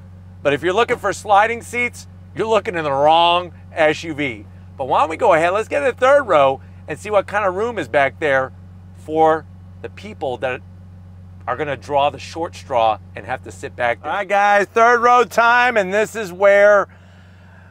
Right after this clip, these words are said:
the Sequoia just comes up short. Compared to the other two that we're talking about, the Yukon and the Tahoe, look at how high my knees are. These seats are not very comfortable. They're totally flat,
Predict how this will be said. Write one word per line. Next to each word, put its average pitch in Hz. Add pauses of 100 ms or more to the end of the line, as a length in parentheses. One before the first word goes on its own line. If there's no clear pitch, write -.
(120)
the 160
Sequoia 190
just 160
comes 170
up 160 (200)
short. 123 (400)
Compared 190
to 220
the 202 (400)
other 214
two 240
that 226
we're 214
talking 226
about, 220
the 190
Yukon 214
and 160
the 147
Tahoe, 214 (680)
look 233
at 233
how 185
high 170
my 135
knees 127
are. 98 (340)
These 185
seats 233
are 143
not 156
very 143
comfortable. 135 (420)
They're 139
totally 214
flat, 170